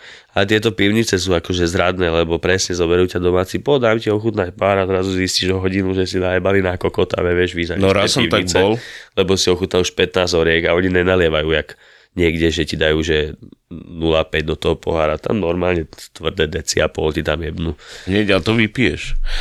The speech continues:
Speaker 2: Raz som tak bol, sme platili asi dvadsať eur, každý, boli sme šiesti, kokot, a začali sme, došli sme do pivnice a hore, že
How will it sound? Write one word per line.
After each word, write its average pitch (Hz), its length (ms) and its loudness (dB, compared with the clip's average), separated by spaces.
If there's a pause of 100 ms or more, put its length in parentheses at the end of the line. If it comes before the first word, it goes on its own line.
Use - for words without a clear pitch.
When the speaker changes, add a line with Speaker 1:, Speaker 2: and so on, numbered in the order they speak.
(100)
Speaker 2:
Raz 120 160 0
som 156 100 0
tak 113 140 0
bol, 117 160 0
sme 113 180 0
platili 104 440 2
asi 87 220 0
dvadsať 87 360 0
eur, 87 220 2
každý, 90 300 0
boli 85 200 -2
sme - 220 -2
šiesti, 85 580 -2 (140)
kokot, 87 280 -2
a 85 120 2
začali 82 340 -2
sme, 80 220 -2
došli 82 240 -4
sme 87 140 -4
do 82 120 0
pivnice 104 420 -2
a 90 80 2
hore, 85 240 0
že 82 240 -2